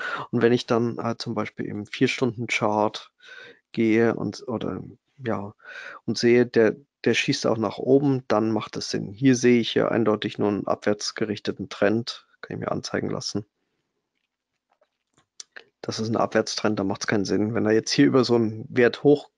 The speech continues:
drüber gehen würde, dann macht's, äh, Spaß, diesen Wert zu handeln. V P ist auch wieder so eine Strategie, die nach unten gerichtet ist.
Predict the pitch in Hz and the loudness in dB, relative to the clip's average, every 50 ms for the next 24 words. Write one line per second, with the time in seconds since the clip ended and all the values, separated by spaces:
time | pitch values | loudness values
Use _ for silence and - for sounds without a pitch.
0 | _ _ _ - - 143 117 123 113 - - 117 110 110 110 113 117 127 131 143 | _ _ _ 4 4 4 6 4 2 4 4 2 2 2 2 2 4 6 6 6
1 | 143 139 139 - - - - - - - - - - 110 104 101 101 - - - | 6 6 2 -2 -14 -14 -14 -14 -14 -16 -8 -2 0 0 2 2 0 -2 -4 -8
2 | - - 285 - 120 107 95 - - - 90 92 98 - - - 104 95 98 95 | -8 -8 -6 -6 -4 -4 -4 -6 -2 -2 -2 -2 -4 -6 -10 -10 -10 -10 -10 -10
3 | 90 - - - - - 90 90 95 - - 113 _ _ - - - - _ _ | -10 -10 -10 -10 -10 -10 -12 -12 -14 -14 -16 -16 _ _ -20 -20 -20 -20 _ _
4 | - - 127 117 - - 147 139 143 160 151 - - 123 127 - - 165 156 156 | -2 0 0 0 2 2 4 6 8 8 6 4 4 2 2 2 2 2 4 4
5 | 135 139 131 131 131 123 - - 135 117 - 123 113 120 127 123 120 113 107 104 | 2 4 4 4 4 2 2 0 0 0 0 -2 -2 -2 -2 0 2 0 0 0
6 | - - - - - - - _ _ _ _ _ _ - 156 - 110 - - - | -2 -10 -18 -18 -18 -20 -20 _ _ _ _ _ _ -12 -6 -4 -4 -4 0 2
7 | 143 143 147 - - 180 170 165 151 160 156 147 - - 151 - - - 143 147 | 2 2 2 2 2 4 4 4 4 2 0 0 2 0 0 0 2 0 0 0
8 | - - - - - | -2 -6 -8 -12 -20